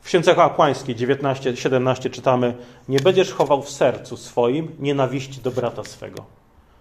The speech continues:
Czyli Jezus nie mówi tutaj nic nowego w stosunku do prawa.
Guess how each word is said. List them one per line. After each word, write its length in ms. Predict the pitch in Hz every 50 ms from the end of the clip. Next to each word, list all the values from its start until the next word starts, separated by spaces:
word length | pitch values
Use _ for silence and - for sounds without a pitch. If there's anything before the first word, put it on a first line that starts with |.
| _ _
Czyli 360 | - - 185 254 240 226 - -
Jezus 340 | 156 151 175 190 240 - -
nie 60 | 226
mówi 220 | 240 294 - - -
tutaj 280 | - 120 127 113 113
nic 340 | 113 120 151 160 165 - -
nowego 380 | 160 139 120 127 110 113 107 98
w 100 | - -
stosunku 340 | - 127 - 131 107 - 131
do 100 | 127 -
prawa. 440 | - 127 113 104 101 101 104 104